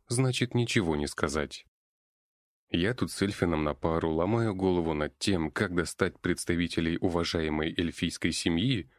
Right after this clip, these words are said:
а вампирша выдаёт предложение просто взять и отправиться в поместье к Гринландам. "Чёрт возьми, да это отличное предложение", усмехнувшись, произнёс я.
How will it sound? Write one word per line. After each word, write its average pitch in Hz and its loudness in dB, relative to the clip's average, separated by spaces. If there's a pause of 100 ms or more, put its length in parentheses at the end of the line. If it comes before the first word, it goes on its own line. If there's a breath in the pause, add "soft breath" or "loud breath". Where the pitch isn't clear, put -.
(300 soft breath)
а 143 2
вампирша 156 2
выдаёт 131 2
предложение 85 2 (380)
просто - 2
взять 90 2
и 107 2
отправиться 131 0
в - -8
поместье 85 2
к 123 0
Гринландам. 80 2 (760)
"Чёрт - 0
возьми, 85 2
да 80 2
это 117 2
отличное 160 0
предложение", 78 0 (320)
усмехнувшись, 90 0
произнёс 107 -2
я. 76 -2